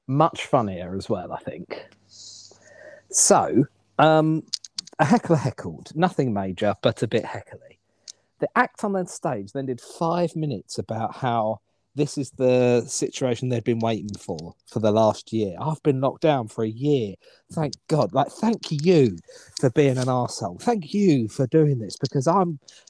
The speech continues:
I've been waiting to destroy someone for it." They did five minutes about how they were gonna destroy them, and at no point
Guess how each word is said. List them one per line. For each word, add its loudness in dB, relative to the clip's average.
I've 2
been -2
waiting 2
to -12
destroy -2
someone -10
for -6
it." -12
They -6
did -6
five -2
minutes -8
about -2
how -4
they -4
were -10
gonna -10
destroy -2
them, -10
and -6
at -8
no -4
point -4